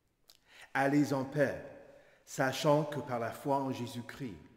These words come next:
vous êtes pardonnés tous vos péchés. Amen. Prions le Seigneur.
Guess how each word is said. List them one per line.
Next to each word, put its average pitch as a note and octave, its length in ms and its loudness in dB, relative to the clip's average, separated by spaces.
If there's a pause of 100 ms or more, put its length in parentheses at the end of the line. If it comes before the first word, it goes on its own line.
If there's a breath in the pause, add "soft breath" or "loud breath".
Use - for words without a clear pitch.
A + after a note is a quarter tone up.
(1000)
vous A2 140 -10
êtes A2+ 140 -10
pardonnés A2 500 -6
tous - 140 -10
vos G2+ 160 -10
péchés. F2+ 500 -16 (1400)
Amen. G2 440 -4 (3000)
Prions D#3+ 440 10
le A#2+ 140 4
Seigneur. A2+ 720 2